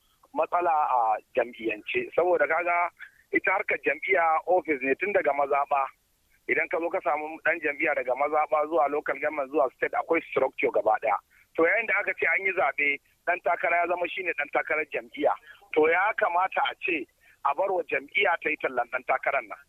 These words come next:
A ka'ida kenan abin da ya kamata ya kasance. To wannan abu kuma sai ya zo da cewar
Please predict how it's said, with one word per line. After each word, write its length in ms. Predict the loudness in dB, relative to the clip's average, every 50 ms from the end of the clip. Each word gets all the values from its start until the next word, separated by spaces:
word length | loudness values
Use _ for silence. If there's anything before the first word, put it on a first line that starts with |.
| _ _ -20 _ _ _ _ _ _ _ -4
A 40 | -4 -2
ka'ida 360 | 0 0 0 0 0 0 -2 -2 -2 -2
kenan 180 | -2 -2 -2 -2 -4
abin 160 | -4 -4 -2
da 60 | -2 -2
ya 60 | -2
kamata 340 | 0 0 -2 -2 -2 -2 -4
ya 40 |
kasance. 440 | -6 -6 -4 -4 -6 -6 -6 -10 -12 -12 -12 -14 -14 -14 -4 2
To 80 | 4 4 6
wannan 240 | 4 4 2 2 0 0
abu 120 | 0 -2
kuma 220 | -4 -2 0 0 0
sai 80 | 2 2 2
ya 40 | 2
zo 140 | 2 2
da 100 | 0 0 -2 -2
cewar 300 | 0 0 2 4 2